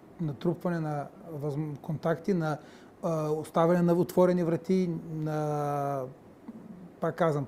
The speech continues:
промяна на настроенията, които съм имал преди от, нали, заслепеност към максимална отвореност към всички. Тоест всички тези, тази моя инвестиция, която направих в, а,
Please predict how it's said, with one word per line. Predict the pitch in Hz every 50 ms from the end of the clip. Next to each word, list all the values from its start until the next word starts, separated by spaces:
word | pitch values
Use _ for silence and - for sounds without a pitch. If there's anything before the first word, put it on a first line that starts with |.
| -
промяна | - 156 147 156 160 170 180 175
на | 175 170
настроенията, | 170 165 156 156 - - 170 170 175 175 175 165 165 - 175 165 160 151 151 143
които | - 175 156 - 147
съм | - 165 170 175
имал | 180 175 170 160 151 - - - - - -
преди | - 156 139 135 175
от, | 165 156 147 - - - - - - - - - - -
нали, | 160 160 156 165 165 160
заслепеност | 151 147 151 143 - - 156 - - 180 170 165 165 151 - -
към | - 165 156 151 139 - - - - - -
максимална | 160 151 - - 165 165 170 170 165 156
отвореност | 147 - - - 170 156 151 151 135 - -
към | - 160 147 131
всички. | - - 156 - - - 202
Тоест | - - 190 185 190 196 185 190
всички | - 202 170 - -
тези, | - - - 190 190 160 175 170 156 - - - - -
тази | - 185 190 170 143 - - -
моя | 175 175 180 170
инвестиция, | 156 143 - - 185 170 - - 151 -
която | 170 165 156 - 156
направих | 147 143 - 160 160 160 156 151 135 - - -
в, | 135 147 147 123 - - - -
а, | 147 143 143 139 135